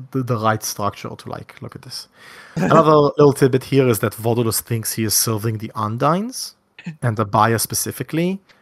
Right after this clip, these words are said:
Speaker 1: He's not. He's serving the, of course, the, um, the House Absolute. He's serving the Utark. But extremely important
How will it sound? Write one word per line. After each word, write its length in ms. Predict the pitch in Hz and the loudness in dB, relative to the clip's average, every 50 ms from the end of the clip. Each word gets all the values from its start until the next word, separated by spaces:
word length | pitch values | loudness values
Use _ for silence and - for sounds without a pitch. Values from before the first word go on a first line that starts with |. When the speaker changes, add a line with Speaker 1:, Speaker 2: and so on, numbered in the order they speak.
| _ _ _ _ | _ _ _ _
Speaker 1:
He's 240 | - 120 113 101 - | -6 -4 -4 -2 -2
not. 340 | 110 101 90 95 107 - - | -2 -2 -4 -4 -6 -10 -10
He's 160 | - 110 - | -8 -6 -4
serving 460 | - 120 110 110 110 101 104 107 113 | -2 -2 -2 -4 -4 -8 -8 -10 -10
the, 520 | - - - - - - - - - 104 - _ _ _ _ _ _ _ _ _ _ _ _ _ _ _ _ _ _ - | -8 -8 -6 -6 -6 -8 -10 -10 -12 -14 -16 _ _ _ _ _ _ _ _ _ _ _ _ _ _ _ _ _ _ -16
of 100 | - - | -10 -6
course, 240 | - 110 101 98 | -6 -6 -4 -6
the, 220 | - - 104 101 98 | -6 -6 -6 -6 -4
um, 340 | 95 95 92 92 - - - _ _ _ _ _ _ | -4 -4 -6 -8 -10 -14 -20 _ _ _ _ _ _
the 80 | - - | -12 -8
House 220 | - 107 101 - | -6 -6 -2 0
Absolute. 380 | 104 113 123 - - 110 107 98 | 0 0 0 0 -2 -4 -4 -4
He's 100 | 101 - | -6 -6
serving 360 | - 107 101 104 101 101 101 | -6 -6 -6 -6 -8 -10 -12
the 120 | 107 - | -12 -6
Utark. 540 | - 139 131 - - 101 98 104 101 - - _ _ - - - - - - - _ - | -4 -4 -4 0 0 0 0 -2 -4 -10 -18 _ _ -20 -20 -20 -20 -20 -20 -20 _ -16
But 380 | 113 104 117 113 110 - - - _ _ - | -4 0 2 2 2 2 -2 -8 _ _ -6
extremely 760 | - 123 - - - - - - 139 180 214 208 170 135 123 | -6 -4 -2 -2 -4 -2 -2 -2 -2 0 0 2 2 2 2
important 720 | 117 107 - 110 107 107 101 - 104 104 107 113 - - | 0 0 -2 -2 -4 -2 -2 -2 -2 -2 -4 -6 -10 -16